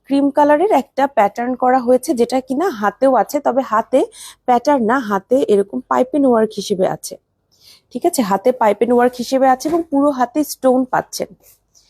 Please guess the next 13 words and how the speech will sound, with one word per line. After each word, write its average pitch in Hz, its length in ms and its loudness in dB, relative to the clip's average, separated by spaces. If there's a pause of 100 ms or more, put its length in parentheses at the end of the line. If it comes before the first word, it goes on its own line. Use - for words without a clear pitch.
(480)
পুরো 262 240 4
হাতে 247 320 -2
এইরকম 220 580 2
স্টোন 247 400 -4
পেয়ে 214 260 2
যাচ্ছেন। 202 380 -4 (400)
আর 196 340 2
নিচের 226 480 0
দিকে 240 340 -2
আপনি 226 360 0 (100)
এইরকম 202 680 -2
হচ্ছে 220 240 -6 (140)
এমব্রয়ডারিটা 185 800 0